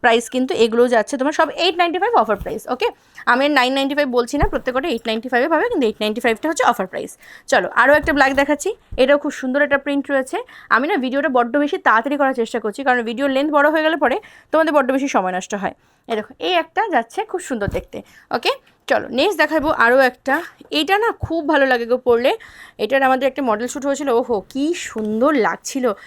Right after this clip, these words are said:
এবং আমাদের একজন দিদিও নিয়েছিল, সে একটা ফটোও দিয়েছিল। তার একটু প্রবলেম ছিল বলে আমরা ওটা পেজে আপলোড দেইনি। কি মারাত্মক লাগছিল,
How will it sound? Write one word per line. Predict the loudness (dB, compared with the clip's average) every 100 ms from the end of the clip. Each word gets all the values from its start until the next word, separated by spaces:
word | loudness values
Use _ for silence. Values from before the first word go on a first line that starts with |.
| -12 -2
এবং | 0 2
আমাদের | 2 2
একজন | 2 0
দিদিও | 0 2 4
নিয়েছিল, | 4 2 0
সে | -2 -4
একটা | -2 0
ফটোও | 2 2 2
দিয়েছিল। | 0 0 -2 -4 -6 -20 _
তার | 2 2
একটু | 0 0
প্রবলেম | 0 2 -2
ছিল | -2 -2
বলে | 0
আমরা | 0
ওটা | -2
পেজে | -2 -2 -2
আপলোড | -2 -2
দেইনি। | -2 -2 -4 -6 -14 _ _ _ 0
কি | 2 2
মারাত্মক | 2 4 4 2 2
লাগছিল, | 2 0 -4 -10